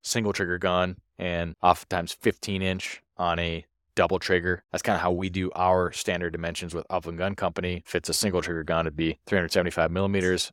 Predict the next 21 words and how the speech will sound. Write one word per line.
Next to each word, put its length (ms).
A 100
K 240
A 20
fourteen 320
and 100
three 120
quarter 360
inch. 300
On 140
a 60
double 280
trigger 280
gun, 240
we 100
would 140
do 100
fifteen 560
inch 300
length 240
of 100
pull, 380